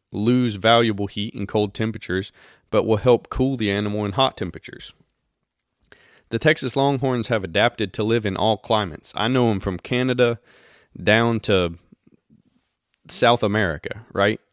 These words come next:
Um, so they've really adapted to use those horns as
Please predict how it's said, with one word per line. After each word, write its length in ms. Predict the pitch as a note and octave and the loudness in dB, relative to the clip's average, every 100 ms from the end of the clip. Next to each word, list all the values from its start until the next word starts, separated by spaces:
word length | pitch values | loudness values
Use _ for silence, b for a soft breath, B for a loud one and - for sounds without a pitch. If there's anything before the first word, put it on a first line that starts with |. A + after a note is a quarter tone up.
| - | -10
Um, 400 | F#2+ F2 E2 D#2+ - | -6 -6 -8 -14 -8
so 200 | - G#2 | -4 2
they've 260 | B2 C3+ | 4 4
really 300 | B2+ D3 C3 | 2 2 2
adapted 640 | G2 F2+ G#2+ A#2 - G2 - | 0 2 2 2 2 -4 -2
to 120 | F#2+ | -8
use 460 | F#2+ A2+ C3 B2 | -2 -2 -2 -4
those 260 | A#2 A#2 G#2+ | -2 -2 -2
horns 640 | A#2 A#2 F2+ E2 F#2 - - b b b b b b - | -4 -2 -4 -6 -10 -12 -16 b b b b b b 2
as 680 | G#2+ G2+ F#2 F#2 G#2 - | 4 4 2 -4 -8 -12